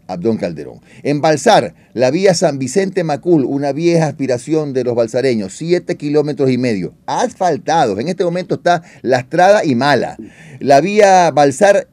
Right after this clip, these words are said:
El Chaparral, donde hoy estamos haciendo trabajos de mantenimiento y hay un doble riego, va a ser asfaltada, trece kilómetros. En Bucay, la vía Chagüe, El Batán,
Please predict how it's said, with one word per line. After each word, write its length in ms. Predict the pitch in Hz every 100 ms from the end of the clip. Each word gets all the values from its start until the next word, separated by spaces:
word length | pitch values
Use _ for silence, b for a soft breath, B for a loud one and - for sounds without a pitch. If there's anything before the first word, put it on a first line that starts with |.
| 147
El 160 | 139
Chaparral, 640 | - 156 131 127 202 151 104
donde 320 | 120 123 131
hoy 240 | 185 220
estamos 420 | 185 131 165 170 135
haciendo 380 | 139 131 131
trabajos 420 | 127 107 127 131 123
de 200 | 170 170
mantenimiento 1040 | 170 165 165 151 151 156 151 120 - 98
y 100 | 117
hay 60 | 135
un 260 | 147 139 110
doble 320 | 131 139 139
riego, 480 | 127 123 110 107 104
va 120 | 120
a 20 |
ser 180 | 131 127
asfaltada, 840 | 120 120 123 113 - 143 113 82 b b _
trece 520 | 202 208 220 170 208
kilómetros. 800 | 170 131 131 175 135 90 - - _ b b b
En 220 | 175 180
Bucay, 480 | 175 170 226 156 110
la 160 | 107 117
vía 280 | 170 160
Chagüe, 600 | - 196 196 175 180 139
El 80 | 135
Batán, 640 | 127 127 175 180 185 170